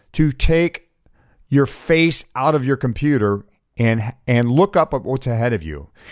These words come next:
And the reason they went with, another reason they went with analog is because if you look at, like, a, a sports car, um, or the cockpit of a P fifty-one Mustang, there was a reason they used analog gauges, in some cases still do,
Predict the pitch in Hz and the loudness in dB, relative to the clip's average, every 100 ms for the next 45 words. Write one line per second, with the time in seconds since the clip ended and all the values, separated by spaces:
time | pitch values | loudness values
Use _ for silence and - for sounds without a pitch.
0 | - 143 151 220 247 240 185 175 170 151 | 0 2 2 0 -2 -2 0 2 0 -4
1 | - 147 208 214 196 160 139 151 135 - | -4 -2 0 0 0 -2 -2 -2 -4 -6
2 | 123 170 139 95 80 80 90 110 107 139 | -6 -4 -2 -4 -6 -8 -8 -10 -4 -4
3 | 139 233 226 196 147 - 117 110 - - | -4 -4 -2 0 -2 0 -4 -4 -10 -20
4 | _ - - - - - 127 143 - 151 | _ -10 -6 -6 -6 -2 -2 -2 0 2
5 | 151 156 147 - _ _ - 113 101 95 | 4 2 -2 -8 _ _ -2 2 4 4
6 | 92 - 104 101 - - 135 - 143 127 | 2 -2 -2 -2 -2 0 0 2 0 2
7 | 95 - 143 143 131 127 117 113 143 - | 0 0 0 -2 0 0 0 2 0 0
8 | 139 131 131 131 - - 156 147 160 214 | 0 0 0 -4 -8 -4 -2 -2 0 -2
9 | 208 190 151 139 151 135 127 131 127 120 | -2 0 0 2 0 0 -2 -2 0 0
10 | 113 151 117 104 113 175 185 156 127 110 | 0 0 0 -2 -2 -2 0 0 -2 -4
11 | - 139 113 85 104 160 277 | -4 -4 -4 -2 2 2 2